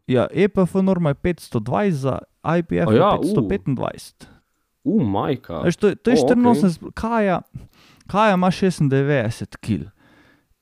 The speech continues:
Speaker 1: In v svojemu frejmu ne izgleda niti približno debela. Zadnjič sem videl
Speaker 2: Ja,
Speaker 1: eno
Speaker 2: to pa v bistvu
Speaker 1: sliko od
Speaker 2: tudi
Speaker 1: nje na
Speaker 2: res, ja.
Speaker 1: Instagramu in izgleda prav ono shredded v roke. Um,
Speaker 2: Realno, ona komot
Speaker 1: ampak
Speaker 2: še malo tudi zbulka up, ne.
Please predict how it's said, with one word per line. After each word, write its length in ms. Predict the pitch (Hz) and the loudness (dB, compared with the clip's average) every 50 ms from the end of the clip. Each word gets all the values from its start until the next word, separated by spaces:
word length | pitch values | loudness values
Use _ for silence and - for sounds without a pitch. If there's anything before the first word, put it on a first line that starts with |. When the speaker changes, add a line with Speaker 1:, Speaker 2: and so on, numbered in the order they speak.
| _ _ - | _ _ -2
Speaker 1:
In 220 | 151 151 151 151 | 0 2 2 4
v 60 | 143 135 | 2 0
svojemu 420 | - - 170 190 233 226 196 160 | 0 -2 -2 0 2 2 2 2
frejmu 840 | 143 - - - 160 170 190 214 214 190 170 156 147 139 139 - - - _ _ _ _ _ _ - | 0 -2 -4 -2 0 0 2 2 2 2 4 4 4 2 2 0 -2 -8 _ _ _ _ _ _ -2
ne 200 | 139 135 135 131 | 2 4 4 4
izgleda 300 | 127 127 131 156 175 156 | 4 4 2 2 2 2
niti 260 | 156 165 156 - 139 | 2 2 2 0 -2
približno 640 | 120 - 117 110 104 107 120 117 110 98 98 92 90 | -2 0 0 0 2 4 4 4 4 2 0 -4 -6
debela. 520 | 85 92 92 101 104 95 82 87 92 104 120 - | -4 -4 -4 -2 -2 -2 -2 -4 -6 -6 -8 -10
Zadnjič 280 | - 123 139 147 143 - | -4 -2 0 0 0 0
sem 140 | - 147 135 | 0 0 2
videl 120 | 139 135 | 4 4
Speaker 2:
Ja, 40 | 131 | 4
Speaker 1:
eno 100 | 131 123 | 4 4
Speaker 2:
to 60 | 175 | 4
pa 80 | 143 123 | 4 4
v 40 | |
bistvu 100 | 131 143 | 4 4
Speaker 1:
sliko 100 | 131 123 | 4 4
od 80 | 113 113 | 4 4
Speaker 2:
tudi 160 | 131 123 127 | 4 4 4
Speaker 1:
nje 60 | 123 | 4
na 80 | 113 113 | 4 4
Speaker 2:
res, 60 | 113 120 | 4 4
ja. 20 | |
Speaker 1:
Instagramu 520 | 123 104 104 98 113 107 117 113 110 107 107 | 4 2 2 0 0 0 2 2 2 2 2
in 60 | 107 | 2
izgleda 280 | 107 104 104 113 113 107 | 2 2 2 0 0 0
prav 220 | - 113 113 113 | 0 2 2 2
ono 160 | 110 107 104 104 | 4 4 2 2
shredded 580 | 98 - - 113 107 110 110 104 98 95 87 - | 0 0 -2 -2 0 0 0 0 -2 -4 -6 -6
v 100 | - - | -6 -4
roke. 380 | 90 92 82 - - - - - - _ - - - - - _ _ _ _ _ _ _ _ _ _ _ _ - | -4 -4 -4 -6 -8 -10 -12 -14 -14 _ -20 -20 -20 -20 -20 _ _ _ _ _ _ _ _ _ _ _ _ -8
Um, 260 | - 120 117 113 113 113 | -2 2 4 4 6 6
Speaker 2:
Realno, 400 | 113 117 123 127 127 127 127 120 117 | 6 4 4 2 2 2 2 0 0
ona 260 | 104 107 120 120 123 | 0 0 -2 -2 -2
komot 80 | 117 - - 120 123 | 0 0 0 2 2
Speaker 1:
ampak 160 | 123 120 - | 0 0 -2
Speaker 2:
še 120 | - - | -4 -4
malo 340 | 113 117 117 117 113 110 107 | -2 -2 -2 0 -2 -2 -4
tudi 240 | 107 - 113 110 101 | -6 -8 -10 -10 -8
zbulka 440 | 101 98 101 110 110 110 107 - 87 90 92 | -8 -4 -2 0 0 0 -2 -4 -6 -4 -4
up, 140 | 87 - - | -6 -8 -10
ne. 280 | 85 82 82 85 92 | -12 -12 -10 -10 -12